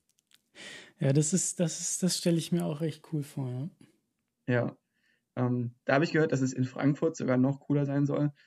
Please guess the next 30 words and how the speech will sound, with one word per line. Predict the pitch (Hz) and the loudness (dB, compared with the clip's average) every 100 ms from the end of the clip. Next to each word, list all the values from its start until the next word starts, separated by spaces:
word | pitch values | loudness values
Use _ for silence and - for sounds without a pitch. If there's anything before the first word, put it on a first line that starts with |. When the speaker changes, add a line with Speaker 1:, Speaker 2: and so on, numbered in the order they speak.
| _ _ - | _ _ -2
Speaker 2:
weil, | 127 127 127 - - | 2 4 2 -4 -2
weil | 123 | 0
da | - - 127 | 0 0 2
wirklich | 131 - 131 - | 0 0 -4 0
die, | 131 127 143 131 - | 0 2 0 -6 -6
die | 131 | -2
ganzen | 123 127 - 135 - | 2 2 2 0 0
großen | - - - - 127 | -2 -4 -4 0 0
Deutschen | - - 143 - 127 131 131 - _ _ | 0 -4 -6 -2 2 2 0 -10 _ _
mitlaufen. | - 131 - 80 127 - - 127 - | 2 2 2 -2 -2 -2 -2 -2 -4
Also | 127 143 | -4 -4
irgendwie, | - - 127 123 123 131 _ _ _ _ _ - | -6 -2 -2 -2 -4 -6 _ _ _ _ _ -4
ähm, | 127 120 117 117 113 _ _ _ _ _ _ _ - | 0 0 0 0 -4 _ _ _ _ _ _ _ -6
wer | - | -4
ist | 160 127 | -2 0
der? | 127 127 - | 2 0 -2
Patrick | 147 - 127 | -4 0 0
Lange | 127 - 127 131 127 139 _ _ _ _ - | 0 2 4 4 4 0 _ _ _ _ 0
Speaker 1:
Ja. | 151 | 2
Speaker 2:
und, | 120 123 - | 4 0 0
und | 123 | 0
Jan | 120 127 | 0 -4
Frodeno | - 127 - 127 131 | 0 0 4 4 4
und | 131 123 | 2 0
diese | 127 123 | 0 -2
Leute, | - - - - | -2 -4 -4 -4
die, | - - - - | -4 -4 -4 -4
die | - | -6
starten | - - - 127 | -2 -4 -2 -4
in, | - 143 127 | -2 -4 -4